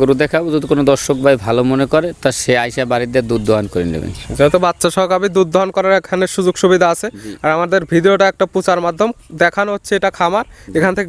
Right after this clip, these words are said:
Speaker 2: গাভী বিক্রি করা হয়, আপনারা খামার এসে দেখে নেন।
Speaker 1: ইনশাল্লাহ।
Speaker 2: এবং প্রেগনেন্টে তো আপনারা বাট জোড়া হান্ড্রেড পার্সেন্ট গ্যারান্টি দিয়ে থাকেন।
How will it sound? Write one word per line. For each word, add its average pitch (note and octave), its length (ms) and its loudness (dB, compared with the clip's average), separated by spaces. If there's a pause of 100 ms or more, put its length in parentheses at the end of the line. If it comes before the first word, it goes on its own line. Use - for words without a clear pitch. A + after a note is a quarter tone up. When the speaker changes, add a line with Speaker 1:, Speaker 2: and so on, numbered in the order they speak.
Speaker 2:
গাভী F#3 240 -2
বিক্রি G3 260 -4
করা F#3 160 4
হয়, B3 160 4
আপনারা G3 320 2
খামার F#3+ 280 2
এসে F#3+ 180 -6
দেখে F3 220 -2
নেন। A2 120 -6 (240)
Speaker 1:
ইনশাল্লাহ। G#2 340 -8
Speaker 2:
এবং E3 180 2
প্রেগনেন্টে G3+ 380 0
তো A3 160 4
আপনারা G3+ 300 2
বাট F#3+ 200 6
জোড়া F#3 180 2
হান্ড্রেড F#3 260 -2
পার্সেন্ট F3 280 0
গ্যারান্টি D#3+ 360 0
দিয়ে C#3 160 -2
থাকেন। A2 180 -2